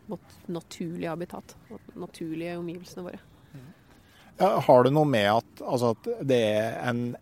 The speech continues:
Speaker 2: enklere og mer sånn entydig tilværelse når vi er ute i naturen?
Speaker 1: Ja, der er jeg over i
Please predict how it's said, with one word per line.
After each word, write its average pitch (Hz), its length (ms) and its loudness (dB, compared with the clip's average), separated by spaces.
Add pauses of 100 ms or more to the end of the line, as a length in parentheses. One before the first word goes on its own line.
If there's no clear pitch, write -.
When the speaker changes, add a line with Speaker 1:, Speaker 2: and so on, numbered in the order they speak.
Speaker 2:
enklere 101 880 -2
og 113 100 2
mer 104 300 0
sånn 104 180 -4 (140)
entydig 98 1000 0
tilværelse 104 800 -2 (160)
når 185 160 4
vi 185 80 4
er 170 160 4
ute 165 160 -2
i 160 40 0
naturen? 170 460 0 (2500)
Speaker 1:
Ja, 240 160 4
der 262 140 6
er 285 80 2
jeg 285 180 2
over 226 240 2
i 262 80 4